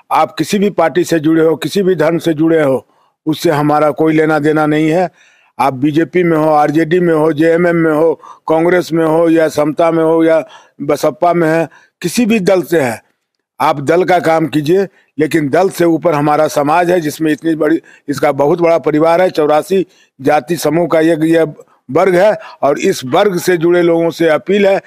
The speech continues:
कि आप किसी भी लोगों, किसी भी पार्टी में काम कीजिए, लेकिन अपने समुदाय, अपने वर्ग से जुड़ कर करके चट्टानी एकता का परिचय दीजिए। और ग्यारह फरवरी को बैरिया में, अ, हाउसिंग कॉलोनी बैरिया में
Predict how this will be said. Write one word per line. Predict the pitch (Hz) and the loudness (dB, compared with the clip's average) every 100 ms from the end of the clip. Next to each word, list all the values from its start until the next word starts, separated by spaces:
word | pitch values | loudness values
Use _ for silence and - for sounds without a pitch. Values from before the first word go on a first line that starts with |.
| - - | -14 -4
कि | 156 | 0
आप | 156 156 | 0 0
किसी | 170 226 220 | -4 0 0
भी | 226 | 2
लोगों, | 214 196 202 | 2 2 0
किसी | 175 160 - 151 220 | -4 -10 -12 -4 -2
भी | 208 | 0
पार्टी | 160 180 185 | 0 -2 0
में | 180 175 | 0 0
काम | 165 165 | 0 -2
कीजिए, | 135 160 196 - - - | -2 0 -2 -2 -14 -6
लेकिन | 156 170 165 | -2 0 -2
अपने | 151 165 160 | -2 -2 -2
समुदाय, | 151 156 160 185 | -2 0 2 2
अपने | 170 160 156 | 0 0 -2
वर्ग | 147 185 - | 0 -2 0
से | 180 | -4
जुड़ | 156 185 175 | 0 -2 0
कर | 170 | -2
करके | 175 170 208 208 | -2 -2 -2 -2
चट्टानी | - - - 151 175 165 175 | -6 -18 -8 -4 0 0 2
एकता | 170 135 151 | 0 0 -2
का | - 143 | 0 -2
परिचय | - 147 202 | -2 -2 0
दीजिए। | 185 196 208 208 - - - | 0 0 0 -2 -6 -16 -4
और | 147 160 | 0 0
ग्यारह | 139 147 185 185 | 0 0 2 2
फरवरी | 165 160 165 170 | 0 0 0 0
को | 151 165 196 196 _ _ - | 0 0 0 -4 _ _ -4
बैरिया | 147 165 180 170 170 - _ _ _ _ - - 160 | 0 2 2 0 -2 -8 _ _ _ _ -20 -12 -2
में, | 160 180 208 214 _ _ _ _ - | 0 2 0 -4 _ _ _ _ -4
अ, | 156 160 147 | 0 0 2
हाउसिंग | 160 170 196 | 0 0 -2
कॉलोनी | 185 180 180 | 0 0 0
बैरिया | 175 160 165 185 | 0 2 2 2
में | 180 220 | 2 0